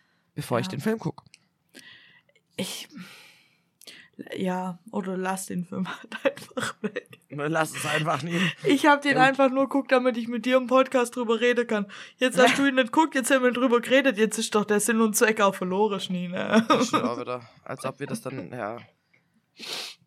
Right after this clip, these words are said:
Speaker 1: Also, äh, definitiv keine Empfehlung von unserer Seite, würde ich mal sagen.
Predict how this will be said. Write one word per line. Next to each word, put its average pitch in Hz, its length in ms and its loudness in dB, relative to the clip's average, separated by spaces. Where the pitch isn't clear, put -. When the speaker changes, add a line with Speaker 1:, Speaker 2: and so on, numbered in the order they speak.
Speaker 1:
Also, 175 440 -2
äh, 175 460 -4
definitiv 170 520 -6
keine 165 240 -2
Empfehlung 156 360 -4
von 151 160 -6
unserer 139 300 -6
Seite, 139 300 -6
würde 156 120 -8
ich 156 60 -10
mal 156 120 -6
sagen. 156 380 -4